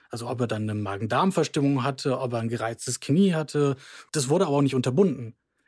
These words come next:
Eher war es dann noch so von den Vorgesetzten, dass sie uns gedroht haben. Dann ging es dann drum, äh,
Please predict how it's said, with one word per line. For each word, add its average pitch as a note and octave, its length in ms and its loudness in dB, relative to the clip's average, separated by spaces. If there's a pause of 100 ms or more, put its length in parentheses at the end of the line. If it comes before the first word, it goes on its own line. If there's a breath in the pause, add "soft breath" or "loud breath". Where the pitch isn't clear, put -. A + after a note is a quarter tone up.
Eher D#3+ 240 2
war E3 120 2
es - 80 -6
dann E3 120 -2
noch D3+ 100 0
so D#3+ 120 -2
von D3+ 180 0
den C#3+ 100 2
Vorgesetzten, D3+ 920 0 (320 loud breath)
dass A#2+ 180 -2
sie C#3 120 -4
uns C3 380 -2
gedroht D3+ 420 2
haben. A2+ 240 -10 (640)
Dann A#2+ 120 0
ging C3 160 4
es C#3+ 120 0
dann C3+ 200 4
drum, B2+ 340 4
äh, A#2+ 320 -4